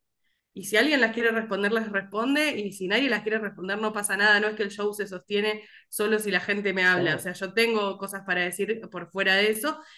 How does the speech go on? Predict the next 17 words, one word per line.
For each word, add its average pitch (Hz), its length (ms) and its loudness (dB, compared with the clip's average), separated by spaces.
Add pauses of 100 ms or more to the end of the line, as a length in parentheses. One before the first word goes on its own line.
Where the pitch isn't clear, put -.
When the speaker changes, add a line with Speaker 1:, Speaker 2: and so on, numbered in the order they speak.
(120)
Speaker 1:
entonces, 208 880 2
bueno, 196 520 -2
si 190 160 -10
se 196 100 -2
da 208 100 6
la 254 60 6
interacción, 220 480 0
buenísimo, 233 400 0
y 226 80 0
si 196 80 -6
no 190 120 -6
se 190 120 -4
da, 214 260 6
también 202 300 -2
está 185 200 -4
bien. 214 420 -2 (360)
Em, 196 640 2